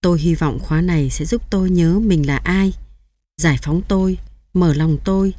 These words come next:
thay đổi tôi." "Chỉ là việc thực hành, nó không giúp gì cả," Joseph nói. "Vâng, tôi biết," Isaac đáp, "Nhìn xuống." Biết rằng đúng vào giây phút ông nhìn xuống, cuộc vấn đáp đã kết thúc.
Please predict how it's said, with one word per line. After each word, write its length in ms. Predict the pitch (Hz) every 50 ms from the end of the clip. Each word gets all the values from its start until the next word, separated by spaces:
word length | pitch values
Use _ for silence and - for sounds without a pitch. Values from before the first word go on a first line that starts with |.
| - - - _ _ _
thay 200 | - - 214 214
đổi 180 | 190 175 147 135
tôi." 360 | - 175 175 180 190 196 185 - - - - - - - - - _ _ _ - - - - - - - - - - - - - - - - - -
"Chỉ 260 | - 190 175 147 135
là 120 | 156 147
việc 200 | 131 - 156 139 -
thực 200 | - 160 - -
hành, 260 | 147 160 156 147 139 123 - - - - _ _ _ _ _ _
nó 400 | - 160 160 151 156 160 180 208
không 260 | - - - 185 175 156
giúp 180 | 208 233 -
gì 140 | - 180 147
cả," 380 | - - 165 156 139 120 117 - - - - _ _ _ _ _ _ _ _ _ - 165
Joseph 320 | 165 156 151 - 190 196 -
nói. 340 | 175 151 143 143 156 185 202 - - - _ _ _ _ _ _ _ _ _
"Vâng, 340 | 156 180 190 185 185 180 170 160 - - - -
tôi 140 | 185 180
biết," 260 | 175 170 196 233 254 - - - _ _ _ _ _ -
Isaac 380 | 165 156 - - 190 - -
đáp, 160 | - 185 196 214 - - - - _ _ _
"Nhìn 240 | 175 165 160 147 131
xuống." 400 | - - - 151 151 160 190 233 - - - - _ - - - -
Biết 160 | 202 262 262
rằng 440 | - - 190 165 156 147 139 131 135 - -
đúng 240 | 170 160 165 202
vào 260 | 208 - 185 160 135 127
giây 160 | - 185 180
phút 300 | - - 262 262 - -
ông 180 | 208 214 202
nhìn 180 | 180 175 160 131
xuống, 380 | 120 - - 151 151 160 208 254 - - - - - - - _
cuộc 240 | 208 175 147 -
vấn 180 | - 156 160 180
đáp 180 | 190 214 247 - - -
đã 200 | 160 147 - - -
kết 160 | - 233 -
thúc. 180 | - 269 285